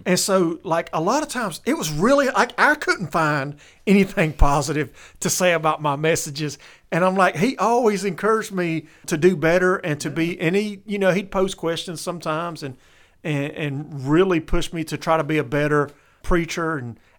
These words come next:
and then another pastor that was in our association, um, Danny Riles, I didn't get to hear him preach a lot. I've heard him preach a, a lot of times, but not as much as my home pastor. But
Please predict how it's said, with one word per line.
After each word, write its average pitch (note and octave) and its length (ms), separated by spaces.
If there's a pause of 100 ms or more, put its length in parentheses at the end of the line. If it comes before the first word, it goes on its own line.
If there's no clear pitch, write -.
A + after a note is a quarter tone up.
and D3 200
then D3+ 340 (140)
another F3 420
pastor D3+ 480
that C#3+ 160
was C#3 80
in C#3+ 100
our B2+ 280 (400)
association, D#3 1000 (180)
um, C3 160
Danny D#3+ 260
Riles, D3 460 (420)
I G#3 120
didn't C4 160
get G#3 160
to D#3 60
hear D#3+ 280
him D3 180
preach - 420
a D3+ 60
lot. F3+ 180
I've E3 140
heard E3+ 160
him C3 80
preach D3 400 (220)
a, B2 220 (120)
a D3 80
lot C3+ 220
of D3+ 100
times, F3+ 380
but E3 180
not D#3 320 (200)
as B2+ 160
much C#3+ 280
as B2 80
my C3+ 120
home F3+ 320
pastor. B2 520 (320)
But C#3+ 540